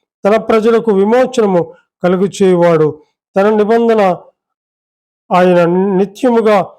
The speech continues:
ఉండు నిర్ణయించువాడు. ఆయన నామము పూ-,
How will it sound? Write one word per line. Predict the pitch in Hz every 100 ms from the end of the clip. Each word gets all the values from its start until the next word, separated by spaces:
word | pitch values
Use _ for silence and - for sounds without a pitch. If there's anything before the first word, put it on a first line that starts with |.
| _ _ -
ఉండు | 214 240 226 190 165 _ _ -
నిర్ణయించువాడు. | 175 208 247 240 220 - 180 175 165 160 156 _ _ -
ఆయన | 160 170 180 185
నామము | 180 170 185 180 180 175 - _ _ _
పూ-, | 185 202 214 220 202